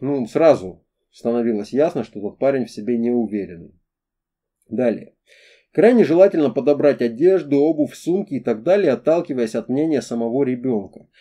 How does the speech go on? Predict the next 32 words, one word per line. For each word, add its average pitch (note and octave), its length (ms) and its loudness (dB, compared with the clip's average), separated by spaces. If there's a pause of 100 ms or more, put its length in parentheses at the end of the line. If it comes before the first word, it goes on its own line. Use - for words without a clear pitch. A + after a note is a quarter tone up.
(160)
Представьте, D3 520 -2
что D3 160 -4
вы D#3+ 100 0
подбираете C3+ 600 -2
ему C3+ 200 0
амуницию B2+ 520 -2
к A2+ 80 -12
бою. A#2+ 340 -2
На A2 100 -2
первых B2+ 340 -2
порах F#3 340 0
этот A#2 200 -8
костыль, F#3+ 580 -4 (280)
э, A#2 40 -10
ой, A#2 300 0
как - 180 -4
мо-, C#3+ 200 0
поможет, D#3 640 0
но A#2 80 -2
потом F3 280 -4
его C3+ 140 0
можно C#3 300 -2
убирать, C3+ 340 -2
чтобы A2 260 -8
не A#2 80 -2
мешал C3 320 -2
росту B2 320 -6
личности. A2 600 -8 (800)
Что G#3+ 260 2
имеется F#3 380 0
в C#3+ 40 -12
виду? B2+ 400 -4